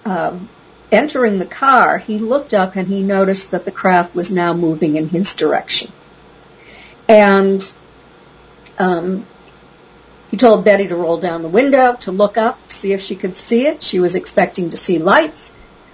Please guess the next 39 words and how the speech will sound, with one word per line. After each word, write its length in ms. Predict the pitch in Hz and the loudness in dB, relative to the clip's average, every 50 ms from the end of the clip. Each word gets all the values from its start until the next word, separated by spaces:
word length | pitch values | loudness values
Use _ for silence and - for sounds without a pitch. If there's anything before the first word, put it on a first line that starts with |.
| _ - | _ 0
All 160 | - 180 185 | 2 2 2
she 160 | 190 - 196 | 2 -2 -6
saw 300 | 180 - - 190 175 170 | -8 -4 -2 0 0 0
was 260 | 156 165 170 - - - - - - 190 | 0 -2 -6 -8 -10 -14 -20 -20 -12 -4
blackness. 640 | - 202 196 202 214 214 - - - - - - - | 0 2 2 2 2 0 -4 -10 -16 -14 -16 -14 -4
Within 420 | 190 190 190 196 214 208 214 202 196 | -2 0 2 2 2 2 2 2 2
moments, 760 | 202 208 226 247 247 233 196 - - - - - - - - - _ _ _ _ - - _ - _ - - _ _ _ _ | 2 4 4 4 4 2 0 -2 -6 -12 -10 -10 -10 -10 -10 -16 _ _ _ _ -20 -20 _ -20 _ -20 -20 _ _ _ _
uh, 220 | - 185 180 175 - | -6 -4 -4 -4 -4
she 640 | - - - - - - 233 226 233 226 226 226 - - | -6 -8 -8 -8 -6 -4 -2 0 0 0 0 0 0 -2
and 180 | 196 175 170 165 | -2 -2 0 2
Barney 340 | 196 202 196 208 214 196 190 | 4 4 4 4 4 2 0
heard 500 | 190 - - 240 226 214 214 202 226 - | -2 -2 2 4 6 6 6 4 0 -4
a 40 | - | -8
series 540 | - - - - 254 262 262 254 247 196 175 | -8 -8 -4 0 2 2 2 2 0 0 -2
of 140 | 185 185 - | -4 -6 -8
code-like 580 | - - 220 214 202 196 190 180 180 - - | -2 0 0 0 2 2 2 2 0 0 0
buzzing 340 | 175 190 208 208 226 220 220 | 2 2 2 2 2 0 0
sounds 400 | 220 - - 214 214 208 208 196 | -2 -2 0 0 0 0 -2 -4
striking 480 | - - 202 190 180 180 - 180 175 175 | -4 -2 0 0 0 0 -2 -6 -6 -8
the 60 | 160 | -10
trunk 300 | - - 180 175 175 - | -4 -4 -4 -2 -2 -6
of 100 | - 190 | -8 -6
their 160 | - - - | -6 -6 -6
car. 440 | - - - 214 202 175 - - - - - _ - - _ _ _ - - - - - - - - - - - | -6 -2 0 0 2 2 0 -4 -6 -14 -20 _ -20 -20 _ _ _ -20 -20 -20 -20 -20 -20 -20 -20 -20 -8 2
This 180 | - 208 196 - | 2 2 4 4
is 100 | 240 196 | 2 4
all 200 | 220 202 202 208 | 4 4 4 4
part 280 | - - 214 202 202 190 | 2 0 -2 -2 -2 -4
of 120 | 175 - | -6 -6
their 160 | - 175 156 | -6 -6 -6
conscious, 580 | - - - 220 202 190 190 190 - 185 185 - | -8 -6 -4 -2 -2 -2 -2 -4 -6 -8 -8 -8
continuous 720 | - - - 185 180 - - 196 196 202 185 180 180 - - | -10 -10 -8 -8 -6 -6 -4 -2 0 2 2 2 0 -2 0
recall. 540 | 180 175 170 170 - - 147 135 147 - - | 0 0 0 0 -2 -2 0 0 0 0 -2
It's 180 | 185 185 - - | -4 -4 -4 0
all 340 | - 190 185 180 185 185 185 | 4 6 6 6 6 6 4
in 240 | 196 185 185 175 | 4 4 4 2
the 220 | 165 165 165 - - - | 2 0 -2 -4 -2 0
early 320 | 196 185 185 180 185 175 | 4 4 6 6 4 4
reports. 840 | 160 160 160 151 156 - 160 156 - - - - - - - - | 2 0 -2 -4 -4 -6 -6 -6 -6 -8 -12 -14 -12 -12 -12 -12